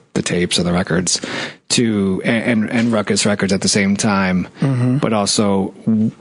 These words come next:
Speaker 1: uh, what were the, what were their influence to hip hop and hip hop culture, but also to the artists that were on those albums?
Speaker 2: Um, one thing I'll say is this. First of all, let's start off like this. I'm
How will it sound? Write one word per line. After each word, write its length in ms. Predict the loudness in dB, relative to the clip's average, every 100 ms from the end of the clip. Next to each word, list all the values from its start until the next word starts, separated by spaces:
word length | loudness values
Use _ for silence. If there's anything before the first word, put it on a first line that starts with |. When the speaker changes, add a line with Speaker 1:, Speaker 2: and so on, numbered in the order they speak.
| -4
Speaker 1:
uh, 320 | -2 0 0
what 240 | 0 2 2
were 80 |
the, 60 | 0
what 120 | 0
were 100 | 2
their 140 | 0 0
influence 380 | 0 0 0 0
to 200 | 0 2
hip 240 | 0 0
hop 340 | 2 0 -2 -4
and 120 | 0
hip 120 | 0
hop 140 | 0 -2
culture, 500 | 0 0 2 2 0
but 180 | 0 0
also 720 | 2 0 0 0 0 0 0 -4 -12 -20 _ 0
to 160 | 2
the 140 | 2 0
artists 460 | 0 0 0 0
that 240 | 0 -2 0
were 400 | 0 0 0 -2 -8 -14 -20 _
on 260 | -4 -2 0
those 260 | 0 0
albums? 540 | 0 -2 -2 -4 -6 -6 -12 -16 _ _
Speaker 2:
Um, 340 | -2 0 2 2
one 180 | 2
thing 140 | 2 2
I'll 180 | 2 2
say 300 | 2 2 2
is 180 | 0
this. 160 | 0 -2 0
First 200 | -2 0
of 80 |
all, 100 | 0
let's 140 | 0 0
start 200 | 0 2
off 220 | 0 0
like 200 | -2 0
this. 520 | 0 0 -2 -6 -8 -12 -16
I'm 160 | -16